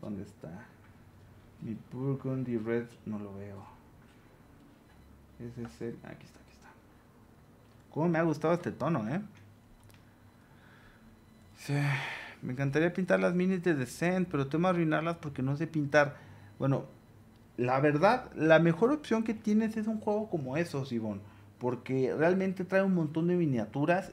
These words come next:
y los de Descent, sobre todo, tiene varias de la misma.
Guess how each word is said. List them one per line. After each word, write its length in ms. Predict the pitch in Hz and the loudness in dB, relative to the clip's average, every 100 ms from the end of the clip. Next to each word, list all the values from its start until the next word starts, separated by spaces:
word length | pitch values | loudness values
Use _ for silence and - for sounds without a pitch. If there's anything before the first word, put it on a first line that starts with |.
| - | -12
y 80 | 123 | -6
los 200 | 123 123 | -4 -2
de 100 | 127 | -2
Descent, 460 | 127 131 170 185 | -2 -2 -2 -2
sobre 300 | 180 165 135 | -2 -4 -4
todo, 440 | 113 135 139 165 165 | -4 -4 -4 -6 -8
tiene 500 | - 147 147 156 156 - | -6 -4 -2 -2 -4 -6
varias 340 | 131 131 139 135 | -4 -2 -2 -2
de 80 | 117 | -2
la 140 | 107 | -2
misma. 520 | 110 143 139 104 95 | -2 -2 -2 -6 -10